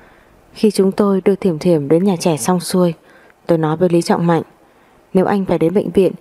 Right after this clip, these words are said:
thì em tự về cũng được." Mấy hôm trước Đào Nhi nói với tôi chuyện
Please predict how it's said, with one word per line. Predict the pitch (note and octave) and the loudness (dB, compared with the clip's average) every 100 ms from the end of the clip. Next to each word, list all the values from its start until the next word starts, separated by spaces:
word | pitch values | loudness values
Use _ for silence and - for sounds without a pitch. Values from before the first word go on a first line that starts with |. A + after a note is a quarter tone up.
| - - _ | -20 -20 _
thì | - | 0
em | - F#3 | 0 0
tự | F#3+ F3 | -2 0
về | F3 D3 | -2 -2
cũng | F3 G3 | -2 0
được." | F#3 D3+ _ _ _ _ _ _ _ _ _ | -2 -2 _ _ _ _ _ _ _ _ _
Mấy | F3 E3 | -2 0
hôm | G3 F3+ | 2 0
trước | - A#3 - | 2 0 0
Đào | - D#3+ | -4 -2
Nhi | D3+ E3+ | -2 -2
nói | E3 E3+ | -2 -2
với | G3+ | -2
tôi | G3 G3 F3 E3+ | -2 0 0 -2
chuyện | - F3 | -2 -2